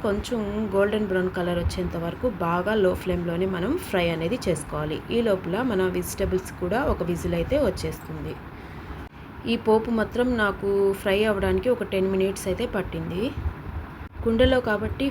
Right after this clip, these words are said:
ఫస్ట్ కొంచెం లేట్ అవుతుంది, తర్వాత కొంచెం అది హీట్ అవ్వడం స్టార్ట్ అయిన తర్వాత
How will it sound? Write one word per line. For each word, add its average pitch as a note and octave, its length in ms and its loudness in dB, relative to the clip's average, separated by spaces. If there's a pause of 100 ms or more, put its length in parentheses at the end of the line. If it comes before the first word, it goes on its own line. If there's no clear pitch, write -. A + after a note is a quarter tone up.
ఫస్ట్ A3 320 2 (120)
కొంచెం G#3 340 -2 (160)
లేట్ G#3 260 2
అవుతుంది, F#3 460 2 (260)
తర్వాత G#3 380 2 (160)
కొంచెం G#3+ 360 0 (220)
అది G3 180 2 (220)
హీట్ A3 320 0
అవ్వడం G3+ 340 0
స్టార్ట్ G3 340 -2
అయిన F#3+ 180 0
తర్వాత F3 220 -2